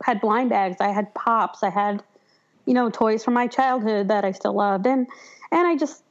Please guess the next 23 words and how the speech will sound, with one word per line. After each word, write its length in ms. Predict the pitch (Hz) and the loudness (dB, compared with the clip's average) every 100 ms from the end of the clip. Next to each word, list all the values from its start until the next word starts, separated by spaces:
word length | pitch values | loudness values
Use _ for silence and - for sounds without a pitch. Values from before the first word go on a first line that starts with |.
| - | -4
also 300 | - 226 240 | -2 0 0
like 320 | 220 208 - | 2 0 -4
just 260 | - 196 - _ _ _ - | -8 -8 -8 _ _ _ -2
taking 320 | 269 240 226 | 0 2 2
lots 220 | 208 208 | 2 0
of 80 | 214 | -2
pictures 280 | 214 226 202 | -2 0 0
of 80 | 202 | 0
my 120 | 202 | 2
dog 460 | 285 285 277 277 | 2 2 0 0
and 120 | 240 226 | -2 0
all 140 | 226 | 0
that. 400 | 233 226 226 - | 0 0 -4 -6
So 400 | - 233 226 214 _ - - _ | -2 0 0 -4 _ -20 -20 _
that 160 | 269 277 - _ _ | -2 -2 -8 _ _
just 240 | 277 285 - _ _ - | -4 -4 -10 _ _ 0
all 200 | 240 269 | 0 2
morphed 240 | 240 247 | 0 0
together 280 | 262 226 254 | 0 0 0
into 360 | 226 233 254 269 - _ _ | -2 0 0 -2 -10 _ _
Robin 220 | 202 220 | -2 0
and 80 | 254 | 0
Penny. 240 | 359 427 | 0 0